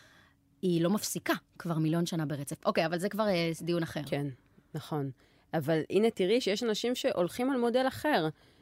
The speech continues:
Speaker 2: אה, והם מצליחים, אני לא יכולה להגיד לא פחות, כי היא באמת בליגה משלה, אבל אושר כהן, שהוא כוכב עולה, דיברנו
Speaker 1: מהמם.
Speaker 2: עליו פה, אמ,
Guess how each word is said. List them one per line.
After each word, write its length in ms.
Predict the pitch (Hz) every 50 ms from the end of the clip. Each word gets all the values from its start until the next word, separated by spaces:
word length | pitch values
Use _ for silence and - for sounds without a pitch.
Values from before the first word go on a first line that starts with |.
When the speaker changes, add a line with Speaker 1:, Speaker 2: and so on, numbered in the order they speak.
| _ _ _ -
Speaker 2:
אה, 120 | 165 165 147
והם 140 | 170 170 175
מצליחים, 540 | 170 - - - 175 170 - 247 247 262 190
אני 80 | 160
לא 60 | 165 190
יכולה 200 | - - 233 220
להגיד 120 | 214 202
לא 100 | 202 202 -
פחות, 360 | - - - 262 254 226 -
כי 120 | - -
היא 240 | 160 160 180 190 190
באמת 240 | 180 190 180 180 170
בליגה 340 | 151 165 160 180 196 233 240
משלה, 540 | 208 180 - - 180 - 202 277 254 208 180
אבל 360 | 165 147 147 170 165 160 160 - -
אושר 240 | 214 208 - 214 185 -
כהן, 240 | - 185 180 165 156
שהוא 140 | - 151 -
כוכב 300 | - 147 - 190 196 185 156
עולה, 320 | 151 143 165 196 202 190
דיברנו 340 | 156 156 151 156 180 185 190
Speaker 1:
מהמם. 120 | 208 196
Speaker 2:
עליו 140 | 190 190 170 165 -
פה, 180 | - 202 190 185 - - - - - - - - _ _ _ -
אמ, 720 | 175 170 165 160 156 156 160 160 156 160 160 160 160